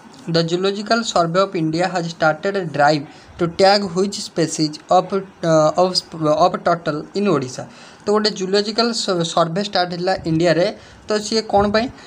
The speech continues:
ନା ଗୋଟେ tag ଦେବା ପାଇଁ। କାହାକୁ? ନା ଗୋଟେ ପ୍ରଜାତିର ଟର୍ଟଲମାନଙ୍କୁ। ତ ସେ ପ୍ରଜାତି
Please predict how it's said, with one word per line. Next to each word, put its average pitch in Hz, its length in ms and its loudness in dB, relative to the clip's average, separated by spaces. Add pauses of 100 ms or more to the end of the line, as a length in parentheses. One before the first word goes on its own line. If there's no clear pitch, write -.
(120)
ନା 214 100 0
ଗୋଟେ 226 180 2
tag 208 440 0
ଦେବା 180 220 2
ପାଇଁ। 156 260 -6
କାହାକୁ? 196 340 -2 (260)
ନା 208 80 -4
ଗୋଟେ 214 220 0
ପ୍ରଜାତିର 190 540 0 (220)
ଟର୍ଟଲମାନଙ୍କୁ। 175 640 0
ତ 139 140 -8
ସେ 180 160 -4
ପ୍ରଜାତି 180 500 -2